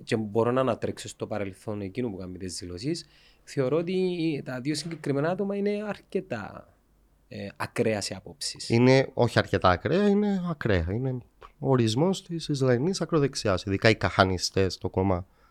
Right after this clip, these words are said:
Speaker 2: του Μπεν
Speaker 1: Οι οποίοι
Speaker 2: Γκβίρ.
Speaker 1: τι υποστηρίζουν ουσιαστικά;
Speaker 2: Ότι
Speaker 1: Ένα,
Speaker 2: ένα,
Speaker 1: ένα κράτος της
Speaker 2: ένα κράτος του Ισραήλ
Speaker 1: χωρίς
Speaker 2: και
Speaker 1: καμία
Speaker 2: ότι, ναι,
Speaker 1: αναγνώριση προς τους
Speaker 2: ακριβώς.
Speaker 1: Παλαιστίνιους,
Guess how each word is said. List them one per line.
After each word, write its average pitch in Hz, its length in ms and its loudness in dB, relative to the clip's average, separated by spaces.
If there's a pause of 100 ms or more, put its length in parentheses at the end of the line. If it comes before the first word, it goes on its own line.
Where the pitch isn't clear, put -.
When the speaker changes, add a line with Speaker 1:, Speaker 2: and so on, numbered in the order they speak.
(200)
Speaker 2:
του 92 240 -8 (160)
Μπεν 104 160 2
Speaker 1:
Οι 131 80 4
οποίοι 110 160 4
Speaker 2:
Γκβίρ. 156 100 4
Speaker 1:
τι 175 60 0
υποστηρίζουν 104 640 -2
ουσιαστικά; 101 720 -8 (360)
Speaker 2:
Ότι 214 160 -4
Speaker 1:
Ένα, 214 400 4 (320)
Speaker 2:
ένα, 233 340 4
Speaker 1:
ένα 214 180 2
κράτος 123 380 2
της 117 100 -6
Speaker 2:
ένα 220 240 6
κράτος 180 380 4
του 160 80 0
Ισραήλ 131 200 4
Speaker 1:
χωρίς 127 140 6
Speaker 2:
και 208 60 0
Speaker 1:
καμία 139 380 6
Speaker 2:
ότι, 131 100 6
ναι, 120 60 6
Speaker 1:
αναγνώριση 113 640 2
προς 147 160 2
τους 151 100 -4
Speaker 2:
ακριβώς. 131 140 0
Speaker 1:
Παλαιστίνιους, 139 580 0